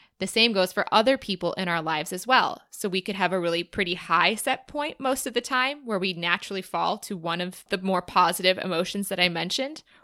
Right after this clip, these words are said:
or we could have a set point that naturally takes us towards the lower end. And those in our lives may have the high set point or the low set point. Once we see that, we can just recognize that half of this is determined just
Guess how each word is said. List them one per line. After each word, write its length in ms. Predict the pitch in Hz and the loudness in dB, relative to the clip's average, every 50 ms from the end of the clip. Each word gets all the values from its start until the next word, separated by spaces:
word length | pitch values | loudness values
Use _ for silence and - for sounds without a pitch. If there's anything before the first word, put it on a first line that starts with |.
| _ _ _ - | _ _ _ 2
or 220 | 240 240 233 254 254 | 4 6 6 6 4
we 100 | 269 269 | 2 0
could 140 | - 285 | -4 -2
have 180 | 226 220 196 190 | 0 2 2 2
a 60 | 202 | 0
set 240 | 202 - 180 - - | -2 -4 -6 -6 -6
point 260 | - - 175 180 202 - | -8 -8 -8 -6 -4 -6
that 160 | 208 - - | -6 -6 -4
naturally 460 | 196 180 160 156 - - 196 190 196 | -2 0 0 0 -2 -6 -8 -8 -8
takes 320 | - - 180 160 156 - | -6 -4 -4 -4 -4 -4
us 160 | - 190 - - | -8 -8 -8 -8
towards 340 | - - 160 156 175 - | -8 -8 -8 -8 -8 -8
the 120 | - 202 202 | -8 -6 -2
lower 360 | 220 247 277 269 208 - - | 0 2 2 2 0 0 0
end. 360 | 170 160 - - - 202 - _ _ - - _ _ _ - | -2 -4 -4 -6 -10 -14 -18 _ _ -20 -20 _ _ _ -2
And 120 | 214 208 180 | -2 0 2
those 240 | 202 196 220 214 | 2 2 2 2
in 80 | 254 254 | 0 0
our 120 | 285 285 | 0 0
lives 320 | 254 214 185 185 190 - 202 | 2 2 2 2 0 -4 -2
may 180 | 190 185 190 | 2 2 2
have 280 | 202 196 214 202 196 175 | 2 2 0 -2 -2 -2
the 60 | 175 | -4
high 280 | 180 - 220 214 214 226 | -4 0 2 2 2 2
set 240 | - - 226 - - | 0 -2 -4 -4 -4
point 280 | - 220 214 214 - - | -6 -6 -6 -4 -4 -4
or 120 | 185 190 | -4 -2
the 140 | 185 190 185 | -2 -2 -2
low 220 | 175 170 165 170 180 | -2 -2 -4 -4 -4
set 260 | - - - - - | -6 -8 -8 -8 -10
point. 320 | - - - - - - _ - - - - _ _ - | -12 -12 -10 -12 -12 -14 _ -20 -20 -20 -20 _ _ -8
Once 260 | 185 202 214 220 - | -4 -4 -4 -2 -4
we 80 | 233 220 | -4 -6
see 380 | 214 - - - 294 302 311 311 | -6 -6 -6 -6 -4 -2 -2 0
that, 240 | 262 226 - - | 2 0 0 0
we 100 | - 220 | -2 -6
can 180 | 202 - 226 214 | -4 -4 -6 -4
just 280 | 208 - 214 202 - - | -2 -2 -4 -4 -2 0
recognize 560 | 214 226 233 - 233 220 196 180 180 185 - | 0 0 0 -2 -6 -2 -2 -2 -2 -2 -4
that 100 | 180 - | -8 -10
half 380 | - - - 262 339 415 - | -6 0 4 4 4 4 4
of 160 | - 220 185 170 | 0 -4 -2 0
this 240 | 175 165 180 - | -2 -2 0 -2
is 100 | 185 185 | -4 -4
determined 480 | - 196 196 - - 214 214 202 202 180 | -2 -4 -6 -4 -4 -4 -4 -4 -4 -4
just 180 | - 190 - | -6 -8 -6